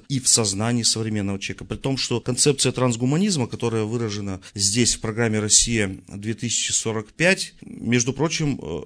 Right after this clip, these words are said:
вот, скажем так, идея достаточно привлекательная. Стра-, смотрите, там, так сказать, что декларируется в, в данном, в данной стратегии развития человечества. То есть первое, что человек сейчас находится, э, и, и достиг определённого рода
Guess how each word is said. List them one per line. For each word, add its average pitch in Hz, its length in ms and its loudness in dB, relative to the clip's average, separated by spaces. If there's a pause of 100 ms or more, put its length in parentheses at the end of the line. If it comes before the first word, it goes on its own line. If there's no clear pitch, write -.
вот, 113 260 -8
скажем 117 240 -6
так, 117 220 -6
идея 120 320 2
достаточно 139 460 0
привлекательная. 123 920 -4
Стра-, - 420 -6
смотрите, 123 440 -2
там, 107 220 -4
так - 120 -12
сказать, - 260 -4
что - 240 2
декларируется 107 800 0
в, 90 540 -12
в 92 40 -14
данном, 95 380 -4
в 98 140 -10
данной 104 240 -2
стратегии 104 440 -2
развития 110 400 0
человечества. - 800 -2 (320)
То - 20 -4
есть - 160 0
первое, 113 300 2
что 101 160 -8
человек 175 340 -2
сейчас - 420 0 (160)
находится, 127 640 -2
э, 65 400 -12
и, 113 420 -6
и 123 40 0
достиг 120 380 8
определённого 117 640 0 (260)
рода 117 400 0